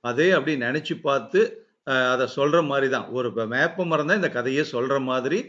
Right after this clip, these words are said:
இந்த கதையை அமைச்சிருக்காரு. நல்ல ஒரு கற்பனை வளம். அதே நேரத்துல, அ, சமூக பிரச்சனை எல்லாமே அந்த வேப்ப மரத்து மூலமா வந்து சொல்ல, சொல்லியிருக்காரு. So, அதனால தான் சமூக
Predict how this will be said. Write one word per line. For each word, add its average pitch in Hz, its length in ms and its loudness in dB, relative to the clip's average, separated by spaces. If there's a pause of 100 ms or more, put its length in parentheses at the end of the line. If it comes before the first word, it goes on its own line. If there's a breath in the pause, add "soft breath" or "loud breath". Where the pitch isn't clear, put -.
(280 loud breath)
இந்த 135 200 0
கதையை 127 320 2
அமைச்சிருக்காரு. 120 640 0
நல்ல 143 320 0
ஒரு 123 280 2
கற்பனை 139 460 -4
வளம். 131 300 0
அதே 131 240 2
நேரத்துல, 127 420 0 (500 loud breath)
அ, 113 120 -4
சமூக 143 760 2
பிரச்சனை 143 480 -2 (360)
எல்லாமே 170 520 2
அந்த 151 200 2
வேப்ப 147 340 0
மரத்து 135 400 -4
மூலமா 135 440 -2
வந்து 127 180 -4
சொல்ல, 123 440 0
சொல்லியிருக்காரு. 127 640 0 (480 soft breath)
So, 143 140 0 (160)
அதனால 135 280 2
தான் 147 200 -2
சமூக 156 320 -2